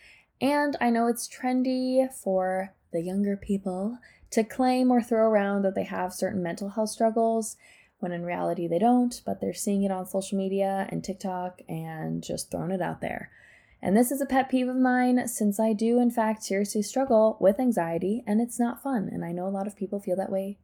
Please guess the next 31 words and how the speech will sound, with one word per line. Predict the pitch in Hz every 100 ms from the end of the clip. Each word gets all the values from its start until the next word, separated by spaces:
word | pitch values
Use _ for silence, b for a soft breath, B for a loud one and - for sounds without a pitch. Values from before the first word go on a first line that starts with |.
| -
too. | 277 - - b b
But | -
on | 208 196
the |
flip | 196 349 370
side | - 226 208
of | 208
things, | - 202 202 196 202 - b b b
for | - 269
those | 247 233
younger | 214 214
people | 214 208 208 202
that | 180 -
are | 226 269
seeing | 254 220 202
it | 196 190
on | 180
social | 185 175 202
media | 185 185 180 175 175
and | 180 170 170 -
TikTok | 226 214 214 196 190 190
and | 180 170 165 170 170
thinking, | - 202 196 190 180 175
"You | 185
know, | 185 196 202 202 -
I | - 185 233
actually | 196 202 - 240 247 247 -
experience | 190 - - 185 214 180
this | - 170 165
a | 165
lot." | 165 180 -